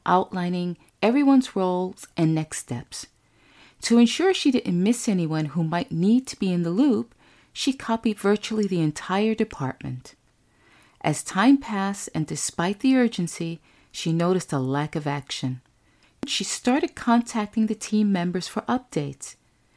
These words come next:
Many were confused about who was responsible for what. Everyone assumed someone else on the lengthy email list would be handling the tasks.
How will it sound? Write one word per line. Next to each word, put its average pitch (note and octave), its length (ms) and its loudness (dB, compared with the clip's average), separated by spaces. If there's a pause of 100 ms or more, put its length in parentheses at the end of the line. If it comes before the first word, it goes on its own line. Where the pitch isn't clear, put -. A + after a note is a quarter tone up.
(400)
Many D4+ 280 6
were C#4 160 6
confused A#3+ 640 2
about D#3 300 -2
who C#4 180 4
was D#4 260 0
responsible G3+ 680 -4
for - 220 -4
what. D#3+ 380 -4 (720)
Everyone C#4 480 6
assumed G#3+ 380 2
someone B3+ 500 4
else G3 400 -2
on F#3 160 -2
the E3+ 120 -2
lengthy F#3 460 0
email F3 360 2
list D3 300 -4
would E3 120 -8
be F3+ 80 0
handling C#3+ 600 0
the F#3 100 -2
tasks. - 680 -4